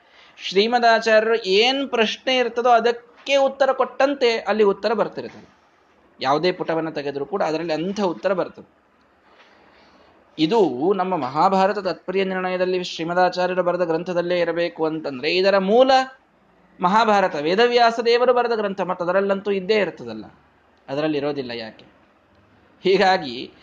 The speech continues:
ಯಾವ ಸಮಸ್ಯೆ ಇದ್ದರೂ ಅದಕ್ಕೊಂದು ಪರಿಹಾರ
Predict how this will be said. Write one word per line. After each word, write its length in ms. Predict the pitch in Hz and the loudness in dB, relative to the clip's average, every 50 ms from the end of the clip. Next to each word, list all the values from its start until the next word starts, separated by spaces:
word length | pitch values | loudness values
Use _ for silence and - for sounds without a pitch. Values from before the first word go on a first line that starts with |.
| - - - _ - | -20 -20 -20 _ -16
ಯಾವ 720 | - 156 135 135 139 156 190 214 226 240 254 262 254 285 | -10 -4 0 2 2 4 4 4 6 6 6 6 6 4
ಸಮಸ್ಯೆ 480 | 269 277 262 254 262 240 247 - 254 240 | 2 2 0 0 0 0 0 -2 -2 -2
ಇದ್ದರೂ 680 | 240 233 220 190 185 208 214 214 220 170 175 185 - _ - | -2 -4 -6 -2 2 2 4 4 4 0 -2 -6 -8 _ -4
ಅದಕ್ಕೊಂದು 560 | 151 190 202 202 - - 196 190 185 180 180 | -2 -2 -2 -2 -2 -4 -4 -4 -4 -4 -4
ಪರಿಹಾರ 500 | - 156 160 190 220 214 247 240 247 254 | -2 0 0 2 2 2 4 4 4 4